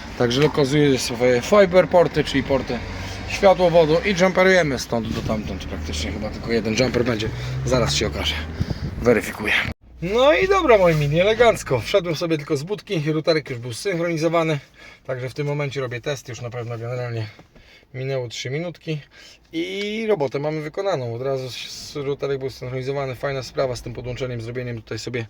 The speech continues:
tej części. Później tylko zrobisz budkę, wracasz, zabierasz oscylator. Tak jest wszystko w porządku i tyle. Także następna robota, moi mili, jest zrobiona. I został nam koper ostatni.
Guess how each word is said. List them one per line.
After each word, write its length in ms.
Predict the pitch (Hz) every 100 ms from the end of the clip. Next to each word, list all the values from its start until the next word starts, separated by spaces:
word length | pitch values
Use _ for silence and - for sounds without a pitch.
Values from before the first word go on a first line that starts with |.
| - - - -
tej 180 | 175 165
części. 540 | 160 143 - 139 - - - - -
Później 260 | 147 123
tylko 180 | 113 117
zrobisz 300 | 113 113 107
budkę, 340 | 120 120 113 107 104
wracasz, 480 | 104 117 110 107 -
zabierasz 380 | 107 104 92
oscylator. 480 | 101 - 101 95 95 - _ _ _ _ _ _
Tak 160 | - 98
jest 160 | 98 -
wszystko 400 | - - - 90 - _
w 80 | -
porządku 500 | - 104 107 107 110
i 100 | 135
tyle. 220 | 139 110 - - - - - -
Także 840 | 113 117 110 113 131 139 139 143 151
następna 520 | 170 185 - 196 175
robota, 340 | 180 175 170 165
moi 180 | 160 160
mili, 220 | 160 151
jest 280 | 151 135 127
zrobiona. 840 | 127 135 170 156 139 131 143 185 - _ _ _ _ _ _ - - - _
I 140 | 135 139
został 360 | 147 - 151
nam 200 | 160 160
koper 440 | - 190 135 104 98
ostatni. 500 | 107 - 110 101